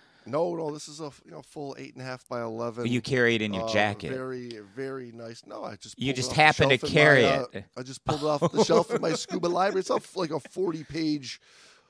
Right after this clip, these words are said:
Speaker 1: uh, um, reference series that you can get from Divers Alert Network. But there's a page on thermal stress, and they, they say right there that a,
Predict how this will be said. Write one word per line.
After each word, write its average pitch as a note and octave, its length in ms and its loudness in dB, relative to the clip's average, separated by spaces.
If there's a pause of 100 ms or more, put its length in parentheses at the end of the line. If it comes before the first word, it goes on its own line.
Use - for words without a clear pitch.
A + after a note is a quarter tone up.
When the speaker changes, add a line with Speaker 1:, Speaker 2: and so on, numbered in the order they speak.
(120)
Speaker 1:
uh, B2 440 0 (220)
um, A2 640 -6 (460)
reference C3 400 -6
series A2+ 240 -4
that A2 80 -10
you G#2 100 -10
can G2 140 -16
get G#2 180 -10
from F#2 460 -8
Divers F#2+ 300 -6
Alert G2+ 200 -10
Network. - 340 -18
But - 140 -16 (640)
there's C#3+ 180 0
a D#3 80 2
page D#3+ 240 2
on D3 260 2
thermal D3 440 0
stress, F3+ 340 -6
and C3+ 80 -8
they, C3+ 60 -4
they A#2+ 160 -6
say E3+ 260 -8
right D3+ 160 -6
there F#3 140 -8
that C#3+ 120 -8
a, A2 140 -4